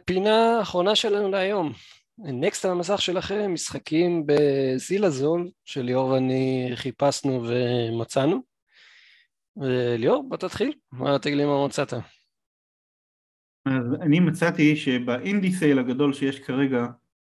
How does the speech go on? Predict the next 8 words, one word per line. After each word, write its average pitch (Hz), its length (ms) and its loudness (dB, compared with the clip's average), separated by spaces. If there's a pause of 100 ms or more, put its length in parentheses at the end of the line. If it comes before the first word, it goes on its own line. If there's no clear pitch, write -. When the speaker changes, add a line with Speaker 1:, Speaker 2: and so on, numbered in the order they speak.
(420)
Speaker 2:
אה, 123 180 -4
סופר 180 360 0
בומברמן 175 420 6
R, 151 380 2 (880)
אה, 123 280 -6
שזה 113 240 -4
כמובן 117 360 2
בומברמן, 131 440 4